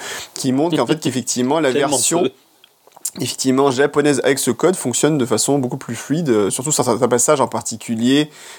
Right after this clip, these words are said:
Speaker 1: la, la partie, euh, sur le sous-marin en fait, de, donc tout le passage sur le sous-marin qui est beaucoup, beaucoup plus fluide et qui a beaucoup moins de ralentissement. C'est assez rigolo, quoi. C'est assez, c'est une vidéo, on vous mettra le lien, vous allez voir, c'est assez, assez étonnant.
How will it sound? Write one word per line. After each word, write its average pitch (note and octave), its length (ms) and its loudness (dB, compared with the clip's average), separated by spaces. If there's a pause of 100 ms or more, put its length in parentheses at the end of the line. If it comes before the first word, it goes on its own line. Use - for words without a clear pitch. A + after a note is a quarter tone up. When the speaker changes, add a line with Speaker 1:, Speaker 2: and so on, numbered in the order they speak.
(120)
Speaker 1:
la, G#2+ 400 4
la G#2+ 140 4
partie, B2 640 0
euh, E2 920 -2
sur - 140 -10
le G2+ 60 -4
sous-marin D3 380 2
en C3 80 -4
fait, G2+ 200 -8
de, E2+ 440 -6
donc - 140 -12
tout - 80 -10
le C3+ 40 -12
passage B2+ 240 0
sur A#2+ 80 -4
le - 40 -6
sous-marin A2 300 2
qui C3 120 -6
est G2+ 40 -2
beaucoup, B2 320 -2
beaucoup B2+ 200 -4
plus - 140 -8
fluide C#3+ 180 2
et A#2+ 40 0
qui A#2 100 2
a G#2 40 4
beaucoup G#2 220 -2
moins A2+ 120 4
de G#2+ 60 2
ralentissement. - 480 -2 (320)
C'est - 100 -6
assez D3 160 0
rigolo, G2+ 320 0
quoi. - 200 -10
C'est - 140 -2
assez, A2 180 0
c'est C#3+ 80 4
une C#3 100 2
vidéo, D#3+ 340 2
on D3 80 4
vous C3 60 2
mettra B2+ 240 0
le A2+ 80 2
lien, A2 240 0
vous A#2+ 100 -2
allez G2 100 -2
voir, G#2 160 0
c'est - 180 -4
assez, G#2+ 360 -4
assez - 200 -4
étonnant. G#2+ 280 -4